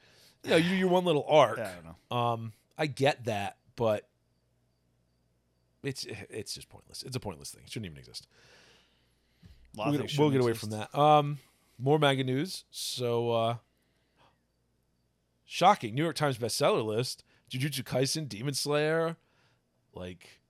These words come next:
Speaker 1: Chainsaw Man. Wow, shocking. So
Speaker 2: Ah.
Speaker 1: shocking. My Hero Academia. Um,
Speaker 2: I think Chainsaw Man's coming out. The anime is next season, right?
Speaker 1: Yeah.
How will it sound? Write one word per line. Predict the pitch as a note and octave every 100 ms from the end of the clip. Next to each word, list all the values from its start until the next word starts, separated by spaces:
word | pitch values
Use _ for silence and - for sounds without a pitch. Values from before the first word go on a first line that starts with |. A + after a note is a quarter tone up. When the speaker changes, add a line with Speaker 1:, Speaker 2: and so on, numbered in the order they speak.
| _
Speaker 1:
Chainsaw | - - G#2 C#3 D#3 D#3
Man. | E3 E3+ F3 C3+
Wow, | C3 B2+ G#2
shocking. | - - - A#2 A#2 - F#2 F#2+ - _ _ G#2+ G#2 F#2+
So | C#3+
Speaker 2:
Ah. | C3
Speaker 1:
shocking. | - B2 A#2 - G2 F#2+ G2
My | A#2 A#2+
Hero | B2 A#2+
Academia. | A#2+ F2+ E2 A#2+ A#2+ A#2+ A#2 A2+ A#2+ - _ _ _ _ _ _ _
Um, | G#2+ G#2 G2+ G2+ G#2+ - -
Speaker 2:
I | B2+
think | A#3 -
Chainsaw | C3 D#3 G3
Man's | B2 A#2 -
coming | A#2 A2+
out. | A2+ A2 _ _ _ _ G2+
The | A2
anime | A2+ C3+ G#2
is | F#2+ G#2
next | G#2+ -
season, | G2 B2 E2
right? | D#2+ G2+ - -
Speaker 1:
Yeah. | G2 G#2